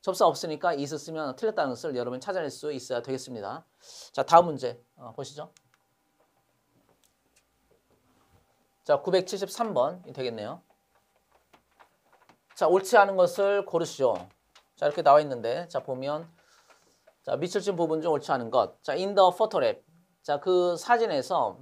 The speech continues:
taking sometime in the nineteen sixties. 천구백육십 년, 천구백육십 년대 그 어느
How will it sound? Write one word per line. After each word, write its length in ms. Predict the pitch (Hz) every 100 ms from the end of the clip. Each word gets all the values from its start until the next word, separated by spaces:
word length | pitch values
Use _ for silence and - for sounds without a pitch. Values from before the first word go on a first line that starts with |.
| -
taking 680 | 220 202 202 - 180 175 160
sometime 640 | 165 208 196 185 170 156
in 180 | 147 151
the 180 | 151 147
nineteen 400 | 131 135 135 143
sixties. 420 | 143 185 120 95 _ _ - - _
천구백육십 440 | 233 226 185 185
년, 500 | 170 156 156 156 -
천구백육십 500 | - 226 208 147 165
년대 720 | 151 139 139 160 180 190 196 _
그 200 | 151 139
어느 280 | 120 143